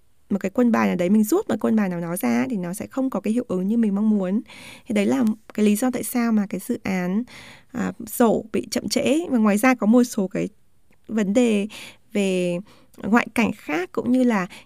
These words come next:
những cái mà mình mong muốn để cho có chất lượng cao hơn. Mình muốn là cuốn sổ thực sự là đúng như là cái cuốn sổ trong mơ của mình. Thế do vậy là nó chậm hơn. Nhưng mà trong số đó cũng có một số cái bài học lặp đi lặp lại, lặp tái lặp hồi về cái việc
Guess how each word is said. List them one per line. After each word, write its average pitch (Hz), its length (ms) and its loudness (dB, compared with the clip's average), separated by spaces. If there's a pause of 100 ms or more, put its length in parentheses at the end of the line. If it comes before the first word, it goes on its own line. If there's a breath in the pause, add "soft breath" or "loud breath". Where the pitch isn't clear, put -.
những 226 220 -2
cái 175 360 -4
mà 220 320 0 (340 loud breath)
mình 208 320 6
mong 247 220 4
muốn 214 300 4
để 247 120 2
cho 214 120 -6
có 190 140 -4
chất 320 160 -4
lượng 330 260 2
cao 269 280 -2
hơn. 277 400 4
Mình 190 220 0
muốn 190 320 0
là 220 180 0 (280 loud breath)
cuốn 202 160 0
sổ 254 240 0
thực - 160 -8
sự - 240 -4
là 196 100 -2
đúng 180 280 0
như 277 120 0
là 233 160 0
cái - 100 -8
cuốn - 160 -4
sổ 214 220 -4
trong 233 220 -4
mơ 247 220 4
của 190 100 -6
mình. 180 180 -2 (300 loud breath)
Thế 202 80 -4
do 214 140 0
vậy 226 200 -2
là 180 160 -4
nó 175 300 -6
chậm - 160 -8
hơn. 277 340 -2 (280 loud breath)
Nhưng 254 180 4
mà 220 120 2
trong 240 220 -2
số 220 140 -4
đó 175 140 -4
cũng 214 240 -8
có 175 240 -6
một 226 180 0
số 180 320 -6
cái 180 340 -8 (460 loud breath)
bài 214 180 2
học 214 240 -2
lặp 196 240 -4
đi 240 200 2
lặp 254 200 2
lại, 226 240 -2
lặp - 180 -6 (160)
tái 175 200 0
lặp 403 120 -6
hồi 202 300 -2
về 202 120 -10
cái 180 160 -6
việc 226 140 -4